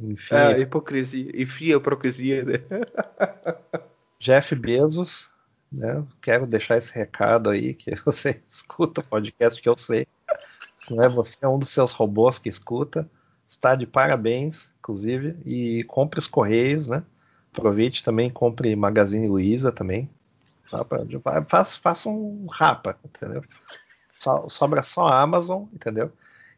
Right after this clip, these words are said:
Speaker 1: E ponha as fábricas, a, a, a fábrica, centro de distribuição na Amazônia, certo? Que daí fica tudo, tudo em casa, fica tudo, né? Tudo nos conformes e, né, a ideia original,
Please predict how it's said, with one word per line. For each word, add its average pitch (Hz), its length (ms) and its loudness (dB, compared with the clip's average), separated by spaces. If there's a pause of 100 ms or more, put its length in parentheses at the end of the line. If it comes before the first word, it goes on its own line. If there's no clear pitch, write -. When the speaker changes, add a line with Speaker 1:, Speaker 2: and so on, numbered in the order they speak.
Speaker 1:
E 143 140 2
ponha 160 480 2
as 151 240 -2
fábricas, 139 1080 -2
a, 120 60 -6 (320)
a, - 20 -8 (220)
a - 40 -14
fábrica, 120 380 0
centro 120 300 -6
de 113 80 -8
distribuição 117 500 -4
na 117 220 2
Amazônia, 127 640 0 (400)
certo? - 420 -4 (560)
Que - 140 -14
daí 101 640 0
fica - 260 0
tudo, 120 440 -2
tudo 127 160 -2
em 139 80 -2
casa, 95 360 -2 (120)
fica - 160 -14
tudo, 110 480 -4
né? 110 180 -6 (680)
Tudo 131 180 0
nos 131 140 0
conformes 120 760 4
e, 110 300 0
né, 107 260 -6
a 113 160 -4
ideia 107 300 6
original, 107 720 2